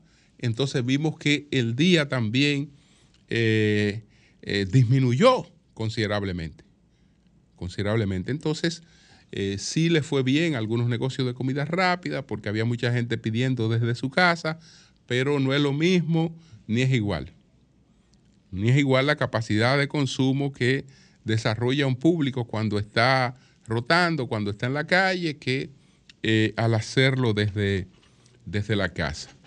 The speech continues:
Yo sé que hubo muchos negocios que realmente,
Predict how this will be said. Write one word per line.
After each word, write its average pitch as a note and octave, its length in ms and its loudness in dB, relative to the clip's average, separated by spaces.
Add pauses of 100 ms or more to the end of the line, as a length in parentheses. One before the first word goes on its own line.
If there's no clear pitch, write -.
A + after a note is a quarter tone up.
(460)
Yo A2+ 120 2
sé E3 260 2
que C3 300 2
hubo B2+ 280 2
muchos C3 340 0
negocios D3+ 560 0
que G2+ 440 -2 (600)
realmente, D3+ 760 0